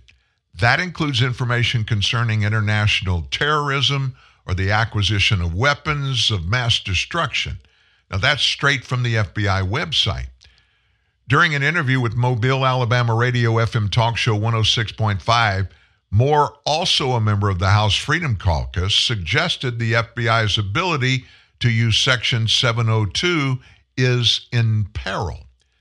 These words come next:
That's why we, as members of the Judiciary Committee, we're looking at fisa reauthorization where they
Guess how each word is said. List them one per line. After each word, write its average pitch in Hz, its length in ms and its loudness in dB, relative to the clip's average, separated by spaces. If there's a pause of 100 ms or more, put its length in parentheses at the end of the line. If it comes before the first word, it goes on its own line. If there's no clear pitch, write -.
(720)
That's 185 420 -2
why 123 400 2
we, 120 280 -2
as 104 140 -2
members 113 400 -2
of 101 120 -2
the 101 80 -2
Judiciary 95 640 -2
Committee, 85 420 -4
we're 107 180 -4
looking 131 340 -4
at 104 100 -4
fisa 131 500 0
reauthorization 107 1200 -2 (400)
where 131 400 2
they 113 440 -2